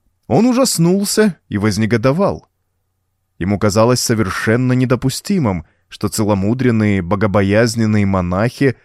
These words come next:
покрывают себя позором под воздействием каких-то дьявольских языческих чар. Он открыто осуждал нерешительность Августина, тянувшего с уничтожением злокозненного идола, и предрекал новые несчастья,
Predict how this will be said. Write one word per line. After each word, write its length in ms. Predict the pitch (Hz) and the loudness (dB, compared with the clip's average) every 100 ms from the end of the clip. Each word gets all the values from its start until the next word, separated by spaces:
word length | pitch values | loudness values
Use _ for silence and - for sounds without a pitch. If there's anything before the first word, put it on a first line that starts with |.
| _ _ _ | _ _ _
покрывают 580 | 120 120 107 147 160 - | -2 0 4 4 2 0
себя 240 | 160 170 | 0 -2
позором 720 | - 127 98 127 208 180 92 | 2 0 0 0 0 0 -2
под 180 | 80 85 | -6 -6
воздействием 720 | 90 95 85 110 113 - 104 | -4 -4 0 0 0 -2 -2
каких-то 580 | 98 98 110 107 113 104 - - | -2 -4 -4 -2 0 0 -4 -14
дьявольских 840 | 87 95 104 120 123 - 135 - | -8 -2 2 2 2 0 -6 -2
языческих 680 | 107 87 104 107 - 120 - | -2 -2 -4 -4 -4 -4 -6
чар. 440 | - 180 98 - _ _ _ _ _ | -4 -2 -2 -6 _ _ _ _ _
Он 200 | - 127 | -4 0
открыто 520 | 226 - 254 285 233 220 | 0 0 0 2 2 2
осуждал 640 | - 226 196 190 180 92 | 2 0 0 2 4 2
нерешительность 800 | 85 110 123 131 110 107 104 - | 0 0 0 0 0 0 0 0
Августина, 760 | 104 127 - - 160 95 80 - _ _ _ | -2 -2 -4 -2 -2 -2 -4 -10 _ _ _
тянувшего 600 | - 202 143 - 113 104 | 0 2 0 0 0 0
с 100 | - | 0
уничтожением 800 | 113 117 - 143 131 110 104 101 | 0 0 0 2 2 2 0 0
злокозненного 880 | 90 110 139 147 113 92 107 120 156 | 0 0 0 0 0 0 0 2 0
идола, 500 | 185 95 90 82 78 _ _ _ _ _ - | -2 -2 -2 -4 -6 _ _ _ _ _ -4
и 120 | 113 | -4
предрекал 720 | 165 208 190 214 - 135 170 | -2 -2 0 -2 2 4 4
новые 440 | 170 127 101 113 117 | 2 2 2 2 2
несчастья, 840 | 143 - - 90 - - 90 | 0 -2 -2 -2 -4 -6 -4